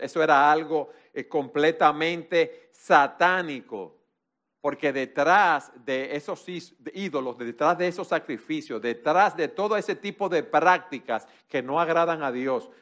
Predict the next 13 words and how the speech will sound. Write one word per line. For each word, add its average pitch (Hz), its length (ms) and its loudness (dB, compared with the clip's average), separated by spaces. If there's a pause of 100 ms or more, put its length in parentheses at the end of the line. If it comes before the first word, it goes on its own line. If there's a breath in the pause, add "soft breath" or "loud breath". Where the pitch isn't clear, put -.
como 120 240 -4
vamos 156 360 0
a 131 100 2
ver, 107 440 -6 (460 soft breath)
está 113 320 -4
Satanás 135 800 -6
utilizando 131 760 -2
eso 139 280 -4
para 127 320 6
atrapar 131 880 0 (240)
a 101 100 -10
esas 101 200 -10
personas. 76 500 -18